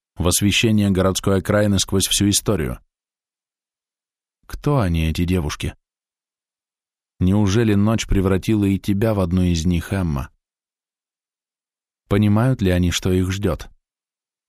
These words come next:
К автобусной остановке подкатывает черный Мерседес, останавливается, из него выходит Хоакин Орочи и жестом зовет девушек в машину.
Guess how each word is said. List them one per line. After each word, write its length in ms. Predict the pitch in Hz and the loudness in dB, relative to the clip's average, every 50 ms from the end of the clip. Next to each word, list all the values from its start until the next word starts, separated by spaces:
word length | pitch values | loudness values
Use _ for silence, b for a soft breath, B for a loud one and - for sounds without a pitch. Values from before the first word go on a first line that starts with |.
| _ _ _ _ _ _ _ _ _ _ _ _ | _ _ _ _ _ _ _ _ _ _ _ _
К 80 | - - | -4 -4
автобусной 500 | 87 - - 104 90 90 - - 92 87 | -2 0 0 0 0 0 0 0 0 0
остановке 440 | 87 - 90 90 92 90 - - 85 | 0 0 0 0 0 0 0 -2 -2
подкатывает 580 | - 85 - - 95 90 90 85 87 85 73 | -2 -2 -2 0 -2 0 0 0 0 0 -2
черный 280 | - - 95 90 87 90 | -2 -2 0 0 0 0
Мерседес, 560 | 87 85 78 - - 85 92 113 117 - - - _ _ _ _ _ _ _ _ _ | 0 0 0 -2 -2 0 0 0 0 -2 -4 -8 _ _ _ _ _ _ _ _ _
останавливается, 920 | - - - - 92 92 90 92 92 98 104 107 107 107 - - 107 - _ _ _ _ _ _ _ _ _ _ | -4 -4 -2 0 0 2 2 2 2 2 2 2 0 0 0 -2 -4 -4 _ _ _ _ _ _ _ _ _ _
из 180 | - 95 90 92 | 0 2 4 4
него 220 | 101 104 117 127 | 4 4 2 2
выходит 400 | 113 101 - - 110 104 98 - | 2 0 0 2 2 2 0 0
Хоакин 400 | - 95 90 87 - 95 92 95 - | 0 0 0 0 2 0 0 0 0
Орочи 380 | - 107 110 113 107 95 - 98 | 0 0 2 2 2 0 0 0
и 20 | |
жестом 360 | 87 101 104 - - 104 92 | 2 2 0 0 0 2 2
зовет 260 | 87 90 90 92 85 | 2 2 2 0 0
девушек 420 | 82 87 87 87 85 - 90 - - | 0 0 0 0 0 -2 -4 -4 -2
в 60 | 87 | 0
машину. 440 | 92 95 95 - 107 87 73 62 | 0 0 0 0 -2 -2 -4 -4